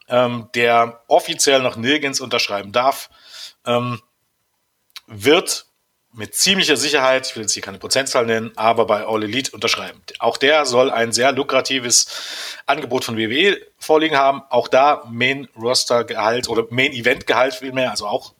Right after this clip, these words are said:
eine siebenstellige Summe auf gut Deutsch, pro Jahr garantiert. Ähm, aber auch da geht man davon aus, dass er das Angebot sogar schon abgelehnt hat, vermutlich aber, ähm, zumindest noch ablehnen wird, weil er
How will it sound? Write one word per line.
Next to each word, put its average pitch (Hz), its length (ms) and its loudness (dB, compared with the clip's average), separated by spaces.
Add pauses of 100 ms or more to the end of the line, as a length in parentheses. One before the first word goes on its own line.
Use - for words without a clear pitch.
eine 110 160 -8
siebenstellige 110 600 -2
Summe 117 220 -2
auf 123 160 -4
gut - 160 -10
Deutsch, 123 340 0 (560)
pro 135 160 2
Jahr 127 260 4
garantiert. 127 760 0
Ähm, 120 340 2 (500)
aber 123 240 4
auch 120 120 2
da 120 200 4
geht - 180 -6
man 117 80 -4
davon 113 220 -2
aus, 107 400 0
dass 123 300 0
er 123 80 2
das 113 120 -4
Angebot 117 380 -6
sogar 107 180 -4
schon 110 140 -4
abgelehnt 160 420 0
hat, 143 240 -2
vermutlich 117 520 -6
aber, 107 440 2
ähm, 104 260 -10 (440)
zumindest 139 580 0
noch 120 140 2
ablehnen 107 400 -2
wird, 151 340 2 (260)
weil 113 380 2
er 110 440 2